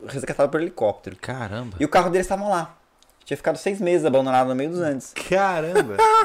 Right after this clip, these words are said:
Speaker 1: E a gente foi, nós fomos os primeiros a, a, a chegar no, no carro dos caras.
Speaker 2: Tá brincando.
Speaker 1: E aí tem um cara lá na, numa cidadezinha próxima, chamada Fiambalá, que é, assim, a, a cidade que dá acesso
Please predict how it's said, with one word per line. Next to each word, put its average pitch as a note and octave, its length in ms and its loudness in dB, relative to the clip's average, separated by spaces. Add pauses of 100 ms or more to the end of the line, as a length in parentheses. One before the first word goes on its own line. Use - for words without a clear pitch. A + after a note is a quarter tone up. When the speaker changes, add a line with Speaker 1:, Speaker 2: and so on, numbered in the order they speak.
Speaker 1:
E D#3 100 4
a D#3 60 6
gente E3 220 0
foi, F3+ 180 4
nós D#3+ 180 -4
fomos E3+ 200 0
os E3 100 -4
primeiros D#3 540 0
a, A2 80 4
a, G2+ 400 -2
a A#2+ 40 0
chegar A2 400 0
no, G#2+ 220 -6
no G#2+ 100 -6
carro G#2+ 220 -2
dos G2+ 120 -8
caras. - 500 -6
Speaker 2:
Tá G#3 160 2
brincando. C3+ 800 -6
Speaker 1:
E D3+ 100 0
aí F3 160 6
tem G3+ 160 2
um G#3+ 80 -2
cara F3+ 340 6
lá C#3+ 160 8
na, B2+ 220 0
numa B2 200 -2
cidadezinha A#2+ 440 0
próxima, C3+ 480 0
chamada A#2 240 -2
Fiambalá, A2+ 640 -2 (340)
que - 160 -4
é, A#2 80 4
assim, C3 260 -2
a, A#2 180 0
a - 100 -6
cidade A#2+ 360 0
que - 80 -8
dá D3 100 4
acesso C3+ 560 2